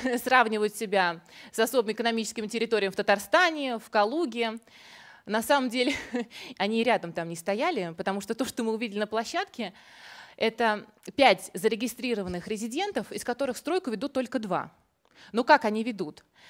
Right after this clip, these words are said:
Один предприниматель, э, не нашёл подключения на площадке и обратился к действующему аэропорту, который находится за территорией особой экономической зоны, и подключился к ним.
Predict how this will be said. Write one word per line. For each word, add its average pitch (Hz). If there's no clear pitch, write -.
Один 202
предприниматель, 226
э, 190
не 262
нашёл 233
подключения 208
на 190
площадке 214
и 233
обратился 240
к 196
действующему 208
аэропорту, 226
который 214
находится 220
за 208
территорией 185
особой 175
экономической 180
зоны, 160
и 226
подключился 269
к -
ним. 170